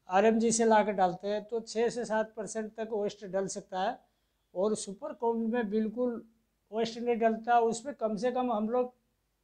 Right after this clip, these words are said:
बीस से बाईस percent comber का नाइल निकालते हैं, बहुत अच्छा quality रहता है, export के लिए बनता है। और जैसे depth wise देखोगे, अब carding में अपन एक जैसा speed नहीं रखते। हम जो पिछला बार बताए थे, अ, इधर अपना number of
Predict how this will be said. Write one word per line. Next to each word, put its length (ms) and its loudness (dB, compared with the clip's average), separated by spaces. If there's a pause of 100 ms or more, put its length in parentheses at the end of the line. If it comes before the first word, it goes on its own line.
(220)
बीस 360 0
से 80 0
बाईस 320 4
percent 520 -6
comber 320 -2
का 120 -4
नाइल 340 4
निकालते 460 -2
हैं, 140 -4
बहुत 240 -2
अच्छा 300 -2
quality 320 -4
रहता 300 -6
है, 140 -6
export 460 -6
के 80 -6
लिए 160 -2
बनता 400 -8
है। 140 -14 (1080)
और 140 2
जैसे 320 6
depth 420 8
wise 200 4
देखोगे, 420 0
अब 160 -2
carding 400 2
में 80 4
अपन 300 2
एक 200 8
जैसा 320 0
speed 300 -6
नहीं 240 2
रखते। 540 -4 (840)
हम 200 4
जो 120 6
पिछला 480 6
बार 240 6
बताए 420 4
थे, 460 4
अ, 260 -2
इधर 320 -2
अपना 280 -2
number 380 0
of 100 2